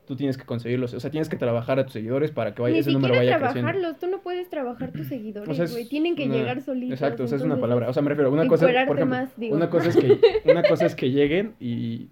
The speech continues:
Speaker 1: ya trabajar tú sobre mantenerlos.
Speaker 2: Ajá,
Speaker 1: Y de
Speaker 2: o
Speaker 1: ahí
Speaker 2: sea,
Speaker 1: como subir
Speaker 2: ser
Speaker 1: ese
Speaker 2: más
Speaker 1: número.
Speaker 2: estricto con tu contenido.
Speaker 1: Exacto. Y en TikTok, ¿no? Es nada más como de
Speaker 2: Subes y a ver qué
Speaker 1: Ajá,
Speaker 2: pega.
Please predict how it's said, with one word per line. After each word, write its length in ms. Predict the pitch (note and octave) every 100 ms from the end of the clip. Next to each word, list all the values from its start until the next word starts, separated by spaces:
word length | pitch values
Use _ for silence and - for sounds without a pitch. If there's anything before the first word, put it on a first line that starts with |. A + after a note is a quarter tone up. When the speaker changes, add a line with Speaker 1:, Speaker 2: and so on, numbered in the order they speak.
| _
Speaker 1:
ya 260 | C#3+ D3 C#3
trabajar 360 | D3+ B2+ C3+ C#3
tú 120 | C#3+
sobre 200 | C#3+ C3
mantenerlos. 680 | A#2 A#2 B2 C#3 B2 A#2 - _ -
Speaker 2:
Ajá, 220 | - -
Speaker 1:
Y 40 | B2+
de 80 |
Speaker 2:
o 40 | C3
Speaker 1:
ahí 80 | C3
Speaker 2:
sea, 120 | C#3+
Speaker 1:
como 200 | D3+ B2+
subir 400 | B2+ B2 B2+ B2+
Speaker 2:
ser 140 | C#4+ C#4
Speaker 1:
ese 80 |
Speaker 2:
más 100 | C4+
Speaker 1:
número. 220 | C4 C4 A#2+
Speaker 2:
estricto 320 | B3+ - B3+
con 160 | B3 A#3
tu 80 |
contenido. 540 | A#3 G#3 G#3 G#3 A3+ G3+ F#3+
Speaker 1:
Exacto. 460 | F3+ C3+ - A#2+ - _ _ _
Y 100 | B2+
en 100 | B2
TikTok, 420 | B2+ B2 - B2+ C3+
¿no? 200 | D#3+ E3+
Es 80 | C#3
nada 180 | C#3 C3+
más 200 | C3 C3
como 260 | C3 A#2+
de 300 | A#2 A#2 A#2
Speaker 2:
Subes 320 | D4+ D4 D#4+
y 60 | C#4
a 60 | A3
ver 160 | A3
qué 80 | B3
Speaker 1:
Ajá, 160 | A#3+ -
Speaker 2:
pega. 220 | B2 G#3+